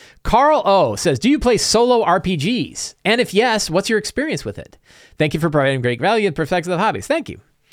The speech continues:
So, Carl, yeah, I have, I do play solo R P Gs. Uh, I played Dark Fort recently. I talked about that when I was talking about M-, Morkbjörg Ferratory, is it called?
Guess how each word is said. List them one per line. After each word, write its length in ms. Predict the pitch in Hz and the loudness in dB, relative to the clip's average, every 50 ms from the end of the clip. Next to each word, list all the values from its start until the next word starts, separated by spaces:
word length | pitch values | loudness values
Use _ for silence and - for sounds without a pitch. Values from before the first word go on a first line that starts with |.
| - - - - - - - - | -20 -20 -20 -20 -20 -20 -16 -10
So, 260 | - - 208 208 196 | -4 0 2 2 2
Carl, 380 | 160 - - 254 269 180 127 143 | 2 0 0 2 2 2 2 2
yeah, 260 | 190 233 240 143 104 - | 2 2 2 2 0 0
I 120 | 185 185 | 0 2
have, 220 | 180 185 214 208 - | 2 2 0 0 0
I 80 | - 180 | -2 0
do 160 | 160 285 302 | 0 0 0
play 160 | - 196 160 | 0 0 -2
solo 300 | 139 - 156 135 123 117 | 0 0 -2 -2 -2 -2
R 120 | 113 110 | -4 -4
P 120 | 104 - 110 | -6 -8 -10
Gs. 320 | 95 92 87 85 - - - | -12 -12 -14 -14 -14 -6 -2
Uh, 140 | 151 139 143 | -2 0 0
I 80 | - | 0
played 260 | 156 - - 190 160 135 | 0 0 0 -2 0 0
Dark 280 | 170 175 202 - - | 0 0 0 -2 -4
Fort 320 | - - 190 202 202 - 139 | -8 -4 -2 -2 -2 -2 -2
recently. 420 | 147 180 - - 254 254 254 233 | -4 -4 -4 -6 -6 -6 -4 -2
I 80 | 156 131 | -4 -4
talked 260 | - - 180 156 - | -2 -2 -4 -2 -2
about 200 | 165 151 143 143 | -2 -2 -2 0
that 260 | 160 151 170 185 - | -2 -2 -2 -2 -4
when 140 | 160 143 139 | -4 -4 -4
I 60 | 131 | -4
was 100 | 131 123 | -6 -4
talking 180 | - 151 139 143 | -4 -4 -2 0
about 220 | 131 127 123 - | -2 -2 -2 -4
M-, 140 | 123 135 139 | -6 -8 -6
Morkbjörg 720 | 139 139 135 131 147 160 143 - - 139 147 147 143 139 135 | -4 -4 0 0 0 0 -2 -4 -4 -2 0 0 0 0 -4
Ferratory, 1040 | - - - - 135 156 185 180 - - - 233 247 269 294 302 302 277 233 - _ | -8 -8 -4 -2 -2 -2 -2 -4 -6 -6 -4 -2 -2 -2 -4 -6 -8 -8 -10 -14 _
is 180 | - - 233 | -16 -12 -12
it 120 | 269 262 269 | -12 -12 -12
called? 460 | - - 285 285 285 294 302 277 233 | -14 -14 -12 -10 -8 -8 -10 -10 -14